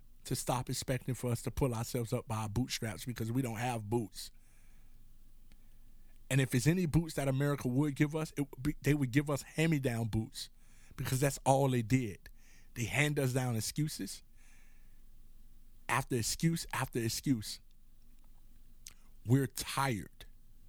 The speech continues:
We're frustrated.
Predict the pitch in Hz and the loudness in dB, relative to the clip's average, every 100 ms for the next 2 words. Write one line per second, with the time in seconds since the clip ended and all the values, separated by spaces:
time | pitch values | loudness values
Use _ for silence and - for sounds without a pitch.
0 | - - - - - - - - - - | -20 -20 -20 -20 -20 -20 -20 -20 -20 -18
1 | - - - - - - - - - - | -18 -18 -18 -18 -20 -20 -20 -18 -18 -18
2 | - - - - - - - - - - | -20 -20 -18 -18 -20 -20 -20 -20 -20 -20
3 | - - - - - 131 117 - 135 127 | -20 -20 -18 -18 0 2 2 0 0 0
4 | - 98 82 | 0 -2 -10